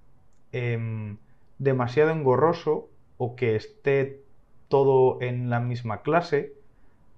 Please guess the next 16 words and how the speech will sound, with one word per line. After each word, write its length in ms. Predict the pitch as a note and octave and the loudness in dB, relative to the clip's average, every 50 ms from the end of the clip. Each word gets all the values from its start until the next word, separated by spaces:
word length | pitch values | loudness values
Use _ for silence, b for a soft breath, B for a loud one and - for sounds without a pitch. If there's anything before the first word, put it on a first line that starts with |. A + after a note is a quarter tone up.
| - - - | -20 -8 -2
o 220 | C3+ C#3 C3+ C#3 | -2 0 0 0
que, 320 | - C3+ C3 B2+ - - B2+ | 0 2 2 2 2 0 -4
mm, 680 | C#3 C3+ C3 C3 C3 C3 C3 C3 C3 - - - - - | -6 -6 -4 -4 -4 -4 -6 -8 -8 -12 -20 -20 -12 -8
incluso 440 | D3+ C#3 C3 A#2 C#3 C3 A#2+ C3 B2 | -8 -8 -6 -6 -6 -6 -4 -4 -2
nos 200 | A#2+ A#2 A2+ A#2 | -2 -2 0 2
dé 100 | C#3+ D3+ | 2 2
pereza 400 | D3 D#3 D3 D3+ D#3 D#3 D3 C#3 | 4 6 6 6 6 4 2 -2
añadirlo 600 | C3+ C3 B2+ B2 C3 C#3 C#3 C3 C3 B2+ A#2+ B2 | 0 0 -2 0 0 0 0 2 2 0 2 0
porque 260 | B2+ B2+ A#2+ - A#2+ | -2 -2 -2 -2 -2
la 80 | A#2+ | -2
aplicación 840 | A2+ A2 A#2+ A#2+ A2+ A#2 A2+ - - B2+ B2 B2+ B2+ A#2+ A#2 A#2 A2 - | -2 -2 -2 -4 -4 -4 -6 -2 -4 -2 -2 -2 -2 -2 -4 -6 -6 -8
está 300 | A#2 A#2 - C3+ B2+ - | -12 -6 -4 -4 -4 -2
muy 300 | C3 C3+ C3+ C#3 C#3+ C#3+ | -4 -4 -4 -4 -2 -4
acoplada 480 | C3+ B2+ B2 A2+ A2+ A#2+ A#2+ A2+ A2 G#2 | -4 -4 -4 -4 -4 -2 -2 -2 -4 -4
entre 240 | G2+ G2 A2 G#2 G#2 | -6 -6 -8 -8 -6
sí. 340 | - - D3 D3 D3 - | -6 -6 -6 -6 -8 -12